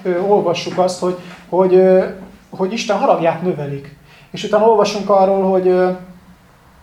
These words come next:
nem, még itt olvasunk, hogy Istenünk ezért hozott ránk, és a városra mindezt a sok bajt. Tudjátok, hogy mit kell tenni, ugye? Igen, tudjuk. Emlékezzetek vissza, hogy mi volt, amikor mégsem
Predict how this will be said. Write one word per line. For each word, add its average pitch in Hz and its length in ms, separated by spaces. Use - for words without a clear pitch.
nem, 196 200
még 175 120
itt 220 180
olvasunk, 175 340
hogy 180 100
Istenünk 202 380
ezért 185 220
hozott 180 260
ránk, 180 300
és - 140
a 175 40
városra 185 440
mindezt 180 340
a 165 40
sok 165 220
bajt. 139 400
Tudjátok, 202 540
hogy 170 120
mit 175 180
kell 160 220
tenni, 143 400
ugye? 175 400
Igen, 190 320
tudjuk. 156 360
Emlékezzetek 170 680
vissza, 156 300
hogy 156 100
mi 180 80
volt, 156 220
amikor 151 340
mégsem 147 340